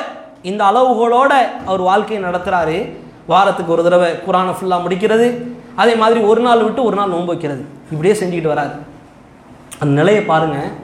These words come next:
அவர் ஒரு முதுமை பருவத்தை அடைகிறாரு, வயசாயிருச்சு, பலவீனம் வந்துருச்சு. அந்த நேரத்துல அவர் சொல்றாரு,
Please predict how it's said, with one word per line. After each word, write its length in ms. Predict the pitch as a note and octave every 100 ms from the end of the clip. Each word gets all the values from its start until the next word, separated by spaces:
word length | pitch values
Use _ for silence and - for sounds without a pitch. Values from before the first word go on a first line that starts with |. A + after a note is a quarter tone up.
| - - - - -
அவர் 140 | D3 D3+
ஒரு 160 | D3
முதுமை 380 | D3 D#3 G#3+ G#3+
பருவத்தை 420 | E3+ E3+ F#3+ F3+
அடைகிறாரு, 400 | D#3 E3+ D#3 B2 - - - - - - - - -
வயசாயிருச்சு, 760 | E3+ G#3+ G#3 F3 D#3+ C#3+ - A#2 - - - - D3
பலவீனம் 380 | G3 A#3+ B3
வந்துருச்சு. 380 | G3 F3 D3+ C3 A#2+ - - -
அந்த 280 | C#3+ D3+ F#3
நேரத்துல 160 | -
அவர் 220 | G#3 F3 D#3
சொல்றாரு, 580 | F#3 F#3 F3+ D#3 F3 -